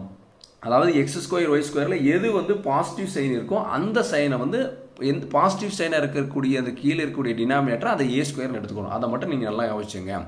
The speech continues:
ரெண்டுலயுமே, ரெண்டு ஈக்குவேஷன்லயுமே பாத்தீங்கன்னா நம்ம right hand side equal to one தான் வரும் சை-, standard formula.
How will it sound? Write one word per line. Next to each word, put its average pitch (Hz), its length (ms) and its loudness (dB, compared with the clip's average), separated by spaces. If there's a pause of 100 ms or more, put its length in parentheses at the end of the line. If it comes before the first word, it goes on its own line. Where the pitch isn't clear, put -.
(600)
ரெண்டுலயுமே, 220 560 6
ரெண்டு 208 260 4
ஈக்குவேஷன்லயுமே 190 580 0
பாத்தீங்கன்னா 170 420 0
நம்ம 143 160 0
right 143 240 2
hand 143 140 -2
side 147 200 -2
equal 147 360 2
to 143 100 0
one 117 240 0
தான் 120 120 0
வரும் 101 160 -4
சை-, 113 320 -2
standard 123 460 -2
formula. 87 340 -8